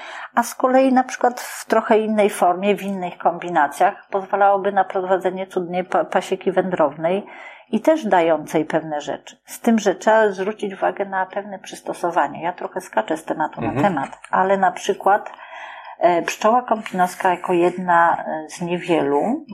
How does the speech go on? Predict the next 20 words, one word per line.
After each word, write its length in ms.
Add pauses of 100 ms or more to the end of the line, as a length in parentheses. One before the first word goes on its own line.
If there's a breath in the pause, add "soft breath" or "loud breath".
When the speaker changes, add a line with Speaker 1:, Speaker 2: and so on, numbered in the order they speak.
Speaker 1:
ma 120
bardzo 300
ciekawą 500
cechę, 440 (480 soft breath)
e, 200
świadczącą 720
o 40
tym, 200
że 120
ona 200
jednak 320
ewoluowała 680
w 80
lesie. 400
Speaker 2:
Mhm. 400 (680 loud breath)
Speaker 1:
Mianowicie 440
wszystkie 460
inne 220
pszczoły 640
przy 640